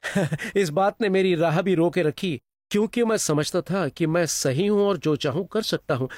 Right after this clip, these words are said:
और मैंने ऐसा जिंदगी में कई बार किया भी है।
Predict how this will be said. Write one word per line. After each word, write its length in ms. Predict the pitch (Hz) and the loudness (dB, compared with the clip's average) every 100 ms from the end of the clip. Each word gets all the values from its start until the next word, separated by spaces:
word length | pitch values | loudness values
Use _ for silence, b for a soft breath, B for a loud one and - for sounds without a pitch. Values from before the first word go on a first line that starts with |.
| B - | B -2
और 240 | 151 156 | 0 2
मैंने 340 | 139 151 147 139 | 0 0 2 0
ऐसा 280 | 117 151 | 0 0
जिंदगी 360 | - 139 131 139 | 0 -2 -2 -2
में 120 | 139 | -2
कई 180 | 143 143 | 0 0
बार 200 | 135 143 | 2 0
किया 260 | - 135 131 | -2 -2 0
भी 120 | 131 | -2
है। 260 | 101 98 | -4 -8